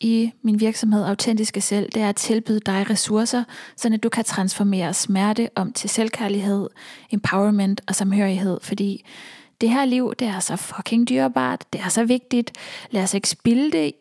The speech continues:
ved bare at køre rundt i automatiserede loops, nu når vi faktisk har muligheder for at alkymisere den her smerte.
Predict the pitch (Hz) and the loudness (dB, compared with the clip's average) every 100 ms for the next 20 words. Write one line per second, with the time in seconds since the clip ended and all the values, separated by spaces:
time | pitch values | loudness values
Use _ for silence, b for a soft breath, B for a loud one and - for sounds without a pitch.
0 | _ _ 214 226 214 208 233 214 - 220 | _ _ -2 0 2 2 2 0 0 2
1 | 226 226 233 190 - 214 202 202 196 240 | 2 2 2 0 2 2 2 0 -2 0
2 | 220 208 220 - - - 214 214 202 - | 2 4 2 0 -4 0 2 4 0 -4
3 | 202 233 220 - 214 208 214 214 202 196 | -4 -2 -2 0 2 4 2 2 0 -2
4 | 196 - 262 269 - 180 - 214 196 - | -6 -4 -2 -2 -2 -2 0 0 0 0
5 | 202 160 - 190 185 - 190 170 170 208 | -2 -2 -2 -2 -2 -2 -2 -2 -2 -4